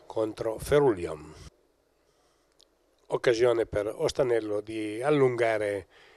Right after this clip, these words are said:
il passo, la colpisce ma colpisce l'ostacolo anche rosso e resta fermo sul quattordici a dodici. Anche per, eh, Feruglio l'occasione di allungare,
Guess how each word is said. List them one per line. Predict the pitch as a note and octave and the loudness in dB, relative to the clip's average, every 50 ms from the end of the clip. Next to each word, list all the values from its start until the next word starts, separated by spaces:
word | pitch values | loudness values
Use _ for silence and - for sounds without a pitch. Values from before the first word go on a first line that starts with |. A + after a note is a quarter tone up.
| _ _ _ _ | _ _ _ _
il | - C3+ D3 - | -10 -10 -10 -4
passo, | - D#3+ D3+ C#3 B2 - - E3+ F#3 F#3 - - - _ _ _ _ _ - - _ _ _ _ _ _ _ _ _ _ _ - - - _ _ _ _ _ _ _ _ _ _ - - - - - - - - | 0 0 0 2 0 0 0 0 -2 -2 -4 -12 -20 _ _ _ _ _ -20 -20 _ _ _ _ _ _ _ _ _ _ _ -20 -20 -20 _ _ _ _ _ _ _ _ _ _ -16 -14 -14 -14 -16 -18 -16 -6
la | - B2+ C#3+ | -2 -2 0
colpisce | - - E3+ F3 F3+ F3 - - - A#2+ A2+ - - D#3+ | 4 6 8 8 8 6 4 0 -2 -2 0 0 2 2
ma | C3+ A#2 | 2 2
colpisce | A2+ A#2 G#2+ A#2 G#2 G2+ | 0 -2 -4 -4 -6 -4
l'ostacolo | G#2+ A2 G2 - - A#2 - - B2 B2+ B2 A2+ A2+ | -4 -4 -2 -2 -4 -4 -2 0 2 2 2 2 2
anche | A#2+ C#3 D3+ C#3 - F#3+ F3+ | 2 2 0 0 0 -2 -2
rosso | B2 F#2 F2 - - B2+ C3+ | -2 -2 -4 -6 -4 -2 -2
e | B2 | -2
resta | A2 G#2 F#2+ - - G#2+ | -2 -4 -6 -6 -8 -6
fermo | - C3 B2+ B2 B2 A#2+ | -2 -2 -2 -2 -2 -2
sul | G#2+ - C3+ B2 - | -4 -4 -4 -6 -6
quattordici | - A#2+ - - - G3 F#3+ F3+ F3+ E3+ - D#3+ | -6 -6 -2 4 6 8 8 8 6 6 6 6
a | D3 | 6
dodici. | A#2+ A2+ G#2 G2 F#2+ F2 - - F2+ D#2+ - - - - - _ _ - | 8 6 4 2 0 -4 -4 -4 -4 -8 -12 -18 -20 -20 -20 _ _ -10
Anche | - - G#2 G#2 G#2+ G2 - G2 | -4 -2 -2 0 -2 -2 -4 -6
per, | - - G2 G2+ G2+ G2+ | -4 -4 -4 -2 -2 -2
eh, | G#2 G2 G2+ G2 G2 G2 F#2 | -2 -2 -4 -4 -4 -4 0
Feruglio | - - C#3+ D#3 D#3 D3+ D3 D#3 D#3 | 4 6 8 8 8 8 6 6 4
l'occasione | C3 A#2 G2 - G2+ F#2+ F#2+ G#2+ G#2+ G#2 G2+ G2 | 4 2 2 -2 -4 -4 -2 -2 -2 -2 -4 -4
di | G2+ G#2+ G#2 G2+ G#2+ | -6 -6 -6 -4 -2
allungare, | A2 C#3 D#3+ D#3 D#3+ E3+ E3+ E3 D#3+ D#3+ C#3+ C#3 D3 D#3+ F3 F3+ E3 | 0 2 4 4 4 4 4 4 4 4 6 6 6 6 6 4 2